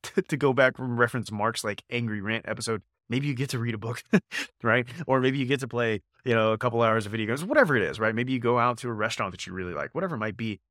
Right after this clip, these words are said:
but you can put in some carrots and sticks for the do less of stuff as well. Now, there's a heck of a lot more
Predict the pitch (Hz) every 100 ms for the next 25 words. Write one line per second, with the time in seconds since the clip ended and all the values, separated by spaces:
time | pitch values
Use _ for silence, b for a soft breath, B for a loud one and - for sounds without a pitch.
0 | _ 127 127 120 - 151 117 117 107 113
1 | 110 107 - 98 - - - 104 95 92
2 | 104 113 98 104 98 - - 98 90 -
3 | 92 87 - _ _ _ _ _ _ _
4 | _ - 120 104 90 87 - - 117 110
5 | _ _ 160 156 107 113 208 277 226 202
6 | 147 156 143 104